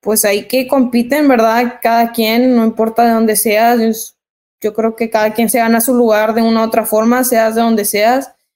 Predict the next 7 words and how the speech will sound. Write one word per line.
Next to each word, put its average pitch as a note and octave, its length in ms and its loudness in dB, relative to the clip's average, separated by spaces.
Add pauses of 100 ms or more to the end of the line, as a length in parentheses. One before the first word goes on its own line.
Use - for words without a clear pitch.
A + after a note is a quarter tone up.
(220)
Creo G#3 140 -2
que A#3 100 -2
las A#3 220 2
oportunidades G#3 540 -4
están A3+ 180 0
ahí C#4 400 -2 (420)
y G#3+ 680 -2